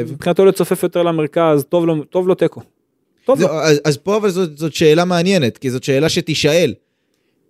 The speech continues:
Speaker 1: ברצלונה, היא, היא בכלל, היא מסוגלת, היא יודעת לבוא ולשחק עכשיו על תיקו?
Speaker 2: ולסגור את המ-
Speaker 1: תשעים דקות?
Speaker 2: לא, היא לא, היא לא תבוא
Speaker 1: זה לא
Speaker 2: לשחק על
Speaker 1: עשר דקות
Speaker 2: לא
Speaker 1: עכשיו.
Speaker 2: תבוא לשחק על תיקו, אבל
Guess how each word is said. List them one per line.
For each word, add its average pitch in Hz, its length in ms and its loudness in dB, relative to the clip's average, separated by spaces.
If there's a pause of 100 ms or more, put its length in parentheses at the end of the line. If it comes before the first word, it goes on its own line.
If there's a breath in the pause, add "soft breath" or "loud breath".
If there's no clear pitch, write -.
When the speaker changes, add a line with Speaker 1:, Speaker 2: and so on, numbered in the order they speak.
(180)
Speaker 1:
ברצלונה, 120 720 0
היא, 135 180 -6
היא 123 100 -8
בכלל, 135 380 0
היא 120 140 -8
מסוגלת, 143 840 -2
היא 120 120 -4
יודעת 135 500 0
לבוא 131 420 2
ולשחק 127 640 0
עכשיו 123 220 -2
על 110 80 0
תיקו? 208 420 -2
Speaker 2:
ולסגור 131 440 0
את 160 60 -2
המ- 151 40 -2
Speaker 1:
תשעים 170 220 -2
דקות? 160 480 -2 (220)
Speaker 2:
לא, 110 380 -2
היא 135 80 -4
לא, 185 180 2
היא 135 100 -6
לא 151 40 -2
תבוא 269 140 -8
Speaker 1:
זה - 60 -4
לא 254 60 0
Speaker 2:
לשחק 262 280 0
על - 60 0
Speaker 1:
עשר 220 80 -4
דקות 196 340 -2
Speaker 2:
לא 170 40 -6
Speaker 1:
עכשיו. 170 160 -4
Speaker 2:
תבוא 262 180 2
לשחק 202 260 2
על 165 80 2
תיקו, 127 340 -2
אבל 131 180 -4